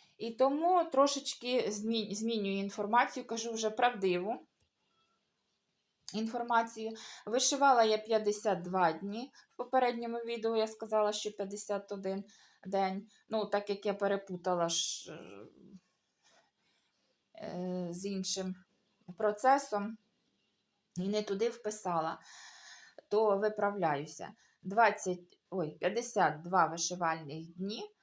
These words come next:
вишивала, і всього в цій роботі тридцять одна тисяча двісті вісімдесят сім хрестиків. Вишивалася на чотирнадцятому каунті,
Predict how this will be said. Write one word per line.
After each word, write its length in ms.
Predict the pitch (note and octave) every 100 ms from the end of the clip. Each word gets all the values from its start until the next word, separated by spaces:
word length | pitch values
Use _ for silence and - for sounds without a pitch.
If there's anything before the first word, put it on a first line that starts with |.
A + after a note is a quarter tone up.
| _ -
вишивала, 640 | B3 - D4 C#4 C4+ C4
і 180 | - B3+
всього 380 | - B3+ B3 A3+
в 60 |
цій 180 | - G#3
роботі 480 | F#3 F3 A3 D#4+ D#4
тридцять 520 | - G#3 G#3 F#3 F#3
одна 340 | F3+ F3 F#3
тисяча 540 | E3+ F3+ F3 D4 D4 B3+
двісті 420 | F#3+ G#3+ A3+ A3
вісімдесят 760 | G3+ - F3 F3 - G3 G#3 - _ _ _
сім 360 | - F#3 G3
хрестиків. 800 | F#3+ F3 E3+ F3 - _ F3+ F#3 -
Вишивалася 840 | G#3 A3 B3+ A3+ G#3 F3+ F3 - F#3
на 140 | F3+
чотирнадцятому 960 | F3+ - G3 F#3 F3+ F3+ - F#3 F3 F3
каунті, 720 | D#3+ D#3+ E3 G#3+ A3 D4 -